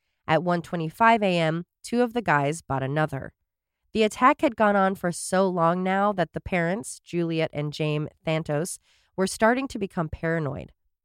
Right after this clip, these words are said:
They had taken the tax too far, and with Jessica having a caring family, a home, and a penchant for snitching, they knew they were in trouble. They wanted Jessica out of the camp and gave her the order to stand up. When she did,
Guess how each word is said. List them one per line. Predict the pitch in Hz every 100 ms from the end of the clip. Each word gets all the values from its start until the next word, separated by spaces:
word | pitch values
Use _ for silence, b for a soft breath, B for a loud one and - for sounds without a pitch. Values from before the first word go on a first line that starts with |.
| -
They | 196
had | 208
taken | - 202 196 175
the | 151
tax | - - 185 - - -
too | - 208
far, | - 185 170 131 - _ _
and | 160 170
with | 170
Jessica | - 190 - - 220
having | 196 165 170
a | 151
caring | - - 175 180
family, | 165 151 156 170 175 180 -
a | 143
home, | - 170 175 180 - _ -
and | 139
a |
penchant | - 196 196 185
for | - 151
snitching, | - 196 - 220 220 - _ _ -
they | 208 247
knew | 202 190
they | 170
were | 147 143
in | 139
trouble. | - 151 113 85 - _ _ _ -
They | 190
wanted | 196 208 247
Jessica | 214 196 - - 185 -
out | 170 185
of | 202 185
the |
camp | - 185 151 - - _
and | - 170
gave | 170 190 214
her | 240
the | 226
order | 165 165 165
to | -
stand | 160 - 139 143
up. | 143 - - _ _ _ -
When | 170
she | - 175
did, | 202 202 185